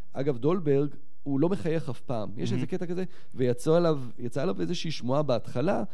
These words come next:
Speaker 1: שהוא על הספקטרום האוטיסטי, שהוא פשוט, אה, נועל את עצמו, והוא אמר, "זה לא נכון", אבל אני באמת נועל את עצמי, אני לא שומע כלום, אני לא רואה כלום.
Speaker 2: טוב,
Speaker 1: בא
Speaker 2: השחקן
Speaker 1: מ-
Speaker 2: הכי טוב בעולם, אומרים שהוא נועל את עצמו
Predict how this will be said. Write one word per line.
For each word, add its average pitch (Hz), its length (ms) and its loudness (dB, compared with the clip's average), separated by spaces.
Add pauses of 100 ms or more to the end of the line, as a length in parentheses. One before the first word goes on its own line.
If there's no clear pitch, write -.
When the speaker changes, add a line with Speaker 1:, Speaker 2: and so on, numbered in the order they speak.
(180)
Speaker 1:
שהוא 135 360 0
על 143 80 2
הספקטרום 135 580 -2
האוטיסטי, 123 580 -2
שהוא 127 280 -2
פשוט, - 380 -4
אה, 196 200 -2
נועל 175 320 0
את 190 120 -2
עצמו, 139 220 -2
והוא 123 140 -2
אמר, 185 220 -2
"זה 147 180 -2
לא 170 140 2
נכון", 131 440 -2 (340)
אבל 127 140 0
אני 131 140 2
באמת 151 380 2
נועל 185 320 2
את 196 100 0
עצמי, 120 220 -4
אני 110 100 -2
לא 135 140 2
שומע 147 300 -2
כלום, 135 220 -2
אני 113 120 -2
לא 123 140 0
רואה 131 200 2
כלום. 139 340 0 (200)
Speaker 2:
טוב, 139 120 -4
Speaker 1:
בא 143 60 4
Speaker 2:
השחקן 135 280 2
Speaker 1:
מ- 131 40 0
Speaker 2:
הכי 131 160 -2
טוב 127 180 -2
בעולם, 135 420 2
אומרים 117 280 0
שהוא 113 220 0
נועל 117 240 0
את 110 60 -2
עצמו - 240 0